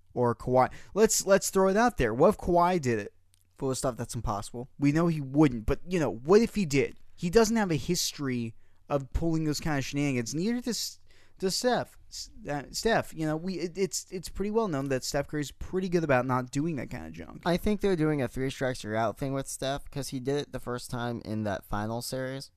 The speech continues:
Speaker 3: And, you know, he didn't, it's the finals. You want that
Speaker 1: Right.
Speaker 3: drama that, that sells. So, of course, they didn't do anything there. And it was the first time.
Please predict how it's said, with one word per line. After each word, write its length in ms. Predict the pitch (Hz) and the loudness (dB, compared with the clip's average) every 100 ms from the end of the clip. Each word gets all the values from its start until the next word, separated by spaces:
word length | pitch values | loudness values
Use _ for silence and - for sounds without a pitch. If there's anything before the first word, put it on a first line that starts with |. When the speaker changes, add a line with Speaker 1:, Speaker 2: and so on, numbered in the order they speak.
| _ _ _ | _ _ _
Speaker 3:
And, 200 | 117 135 | 0 2
you 60 | 139 | 4
know, 180 | 123 104 | 2 2
he 260 | 101 127 123 | -2 -4 -6
didn't, 180 | 110 | -6
it's 140 | 117 - | -10 -10
the 100 | - | -10
finals. 460 | 110 95 98 104 | -6 -6 -6 -8
You 80 | 104 | -6
want 200 | 101 101 | -4 -4
that 120 | 85 85 | -4 0
Speaker 1:
Right. 140 | 110 | 0
Speaker 3:
drama 240 | 92 92 101 | 0 -2 -4
that, 200 | 98 95 - | -6 -8 -6
that 240 | 104 85 | -6 -6
sells. 440 | - 95 98 101 - | -6 -2 -2 -4 -8
So, 300 | - 92 82 | -6 -4 -4
of 120 | 82 | -6
course, 240 | - 95 - | -6 -8 -8
they 120 | 95 | -10
didn't 240 | 95 92 | -8 -8
do 100 | 101 | -8
anything 280 | 98 95 98 | -8 -8 -6
there. 160 | 98 104 | -6 -6
And 80 | |
it 40 | 139 | -6
was 100 | 131 | -8
the 60 | |
first 300 | 104 95 82 | -10 -10 -10
time. 240 | - 80 | -8 -8